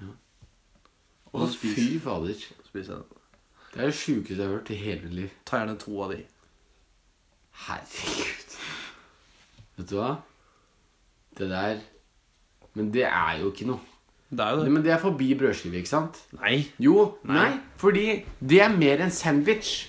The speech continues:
Speaker 1: eller mer nærmere en matrett enn en brødskive med skinke er.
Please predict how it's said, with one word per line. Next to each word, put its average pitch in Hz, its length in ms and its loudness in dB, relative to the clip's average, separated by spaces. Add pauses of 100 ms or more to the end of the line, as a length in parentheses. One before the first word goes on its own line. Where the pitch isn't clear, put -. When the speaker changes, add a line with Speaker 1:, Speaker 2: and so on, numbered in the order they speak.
(320)
Speaker 1:
eller 156 240 4
mer 143 320 4
nærmere 143 540 4
en 160 60 2
matrett 156 680 0
enn 135 160 2
en 135 80 2
brødskive 117 440 0
med 120 160 -4
skinke 123 420 -2
er. - 100 -8